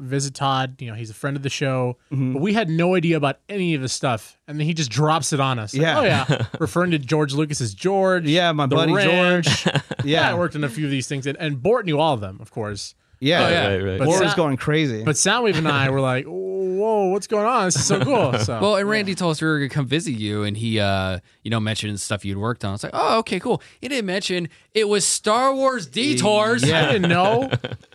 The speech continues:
Speaker 2: Yeah, so that was the project
Speaker 3: Right,
Speaker 2: that you
Speaker 3: right.
Speaker 2: were working on
Speaker 3: Yeah,
Speaker 2: while you
Speaker 3: yeah.
Speaker 2: were up there.
Speaker 3: Yeah,
Speaker 2: Yeah.
Speaker 3: yeah.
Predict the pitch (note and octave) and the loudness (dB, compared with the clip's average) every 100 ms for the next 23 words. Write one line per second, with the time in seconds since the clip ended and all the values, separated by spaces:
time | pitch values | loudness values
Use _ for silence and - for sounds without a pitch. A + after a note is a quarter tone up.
0 | - - D#3 E3 A#2+ F3 F3 F#3+ E3+ E3+ | -20 -6 -2 0 2 2 2 0 0 0
1 | F3 F3+ D#3 G#2 A#2 C3+ C3 B2+ B2+ A#2+ | 0 2 2 2 2 2 0 0 -2 -2
2 | A2+ A2+ A#2+ - _ A#2 B2+ G#2+ G#2 B2 | -2 -4 -6 -12 _ 0 2 2 2 2
3 | A#2 A#2 A2 G#2+ F#2 F#2 A2 G#2 F#2+ B2+ | 2 0 -2 -8 -10 -2 2 4 2 2
4 | G2 F2+ | 0 -4